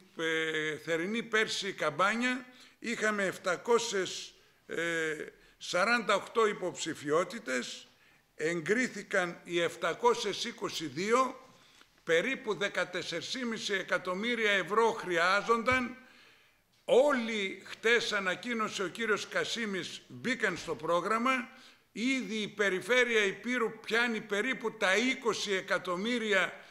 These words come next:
ευρώ για τους νέους αγρότες. Θα είμαστε δίπλα και τους λέμε όλοι μαζί και με τις άλλες πρωτοβουλίες, γιατί είχαμε και μία σύσκεψη σήμερα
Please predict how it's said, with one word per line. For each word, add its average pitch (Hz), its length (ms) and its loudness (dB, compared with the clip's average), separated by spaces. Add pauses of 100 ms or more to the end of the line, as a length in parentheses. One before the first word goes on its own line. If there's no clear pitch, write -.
(140)
ευρώ 190 760 2
για 180 220 0
τους 127 200 -6
νέους 208 420 0
αγρότες. 208 800 0 (220)
Θα 202 180 0
είμαστε 240 460 2
δίπλα 233 760 -2 (200)
και 208 160 0
τους 185 280 -8
λέμε 214 520 2 (540)
όλοι 262 340 4
μαζί 208 680 0
και 262 240 4
με 247 180 2
τις 214 300 -6
άλλες 240 400 0
πρωτοβουλίες, 196 840 -2
γιατί 190 240 -6
είχαμε 202 260 -4
και 180 160 -8
μία 214 260 -2
σύσκεψη 185 680 -6
σήμερα 196 680 0